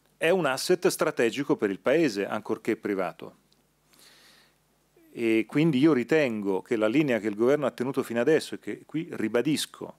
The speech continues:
il governo non parteggia per nessuno dei giocatori in campo, per nessuno dei giocatori in campo. E quindi io ritengo che nemmeno il Parlamento debba fare norme che aiutino un giocatore contro l'altro.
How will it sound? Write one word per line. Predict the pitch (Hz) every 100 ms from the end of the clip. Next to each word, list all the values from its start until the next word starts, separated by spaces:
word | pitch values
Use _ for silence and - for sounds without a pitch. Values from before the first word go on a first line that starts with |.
| _
il | - 107
governo | 110 143 170 127
non | 127 160 -
parteggia | 165 160 - 220 220 180 170 202 202 - _ _
per | - 139
nessuno | 151 - 208 185
dei | 151
giocatori | 139 147 156 139 165 151 143
in | - 120
campo, | - 87 78 _ _ _ _
per | - 143
nessuno | 113 156 196 - - 180 104
dei | 92
giocatori | 90 95 95 92 90
in | 82
campo. | 101 92 _ _ _ _ _ _ _ _ _ _ _ _ _ _ _ _ _ _
E | -
quindi | - 117 117 170
io | 120 139
ritengo | 135 131 110 143 170
che | - 117
nemmeno | 120 101 131
il |
Parlamento | - 113 104 127 143 98 95 87
debba | 104 101 90
fare | 120 98
norme | 117 117 113 120 147 156 - _
che | -
aiutino | 120 123 151 151 135
un | 127
giocatore | 117 131 156 - 131 127
contro | 110 98 131
l'altro. | 120 85 - 98